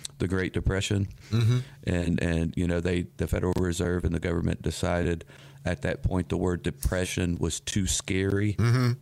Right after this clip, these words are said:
Speaker 1: and, and to people, and it, and it caused more panic and more, um,
Speaker 2: Which, by the
Speaker 1: pain.
Speaker 2: way, panic was the original
Speaker 1: <laughs>
Speaker 2: word. Depression
Speaker 1: Yes.
Speaker 2: was coined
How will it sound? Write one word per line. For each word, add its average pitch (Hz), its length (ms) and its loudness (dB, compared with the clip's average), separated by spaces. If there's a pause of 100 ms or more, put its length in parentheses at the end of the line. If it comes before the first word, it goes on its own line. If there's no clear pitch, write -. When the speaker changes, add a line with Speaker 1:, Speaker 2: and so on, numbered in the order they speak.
(140)
Speaker 1:
and, 90 440 0
and 90 160 -4
to - 140 -2
people, 98 400 0
and 82 200 2
it, 80 160 0
and 82 100 2
it - 140 -2
caused 87 400 -2
more 90 380 2 (180)
panic 95 480 0
and 82 420 0
more, 92 460 2 (720)
um, 85 400 2
Speaker 2:
Which, 107 200 0
by 110 180 0
the 101 80 2
Speaker 1:
pain. 107 60 2
Speaker 2:
way, 110 160 2
panic 113 500 0
was 92 200 2
the 90 120 2
original 101 540 2
Speaker 1:
<laughs> 90 80 4
Speaker 2:
word. 90 360 0
Depression 110 600 0
Speaker 1:
Yes. 90 60 4
Speaker 2:
was 90 160 2
coined 98 540 2